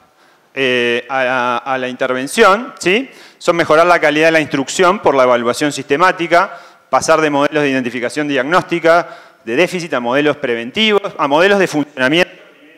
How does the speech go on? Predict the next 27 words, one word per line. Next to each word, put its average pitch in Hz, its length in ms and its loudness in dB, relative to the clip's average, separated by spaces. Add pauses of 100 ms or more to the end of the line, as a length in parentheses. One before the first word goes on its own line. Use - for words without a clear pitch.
(480)
¿sí? 170 240 -2
No 147 180 -2
tan, 139 320 0
no, 127 200 -6
en 107 540 -12
categoriales, 131 920 -2 (300)
sino 117 260 -8
de 127 80 -2
funcionamiento, 202 600 -4 (340)
y 180 100 -10
con 175 200 2
un 175 80 -2
enfoque 156 360 -2
preventivo. 175 800 -2 (460)
Eh, 180 380 2 (240)
ofrecer 175 380 2
intervenciones 175 520 2
oportunas, 180 800 0 (160)
¿sí? - 260 -2 (460)
En, 156 280 -6 (680)
por 135 120 0
ejemplo, 175 500 2
una, 143 680 0
una 151 220 0
situación 131 460 -4
típica, 156 640 -2 (500)
eh, 123 440 -2